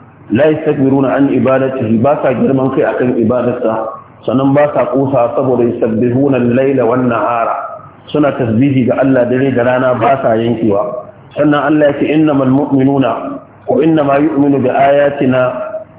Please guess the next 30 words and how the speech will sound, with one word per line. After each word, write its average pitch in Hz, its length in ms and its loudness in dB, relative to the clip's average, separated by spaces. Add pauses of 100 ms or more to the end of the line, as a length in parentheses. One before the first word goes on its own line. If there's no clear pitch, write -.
الذين 127 400 2
إذا 135 320 0
ذكروا 135 500 0
بها 127 300 0 (100)
خروا 131 380 0
سجدا 131 540 0 (600)
وسبحوا 139 560 -2
بحمد 135 440 0
ربهم 127 520 0
وهم 127 280 0
لا 120 120 2
يستكبرون. 113 520 0
Kaga 127 280 2
ba 135 220 0
sa 127 140 0
girman 110 360 -2
kai. 104 220 -2 (600)
Da 139 100 2
haka 160 260 0
sai 160 140 4
ya 156 60 4
zamanto 156 840 0 (440)
Abu 170 260 2
Mas'ud 156 420 0 (540)
ya 147 220 2
ce 170 80 0
wa 147 160 2
annahum 147 320 2
la 143 160 2
yastakbiruna 143 640 0